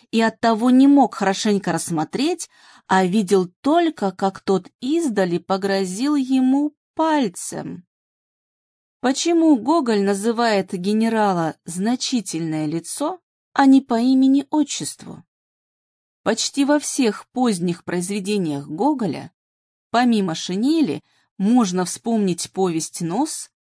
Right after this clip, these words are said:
комедию «Ревизор» и поэму «Мертвые души». Бюрократическое лицемерие и произвол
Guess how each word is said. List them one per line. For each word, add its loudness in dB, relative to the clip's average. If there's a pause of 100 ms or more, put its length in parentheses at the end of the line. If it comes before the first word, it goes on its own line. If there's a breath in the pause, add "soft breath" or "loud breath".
(120)
комедию 0
«Ревизор» 0
и -4
поэму 2
«Мертвые 0
души». 0 (880)
Бюрократическое 0
лицемерие 0
и -4
произвол -2